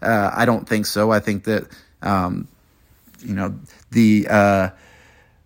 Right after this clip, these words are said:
the expectations got elevated by beating Gonzaga, beating West Virginia, beating Marquette,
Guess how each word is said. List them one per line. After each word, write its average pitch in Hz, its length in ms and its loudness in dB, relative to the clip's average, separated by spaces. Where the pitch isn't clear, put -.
the 135 140 4
expectations 120 640 2
got 117 200 4
elevated 107 560 2
by 104 460 2
beating 120 280 4
Gonzaga, 110 520 4
beating 117 240 2
West 117 200 0
Virginia, 107 420 0
beating 113 260 0
Marquette, 107 640 0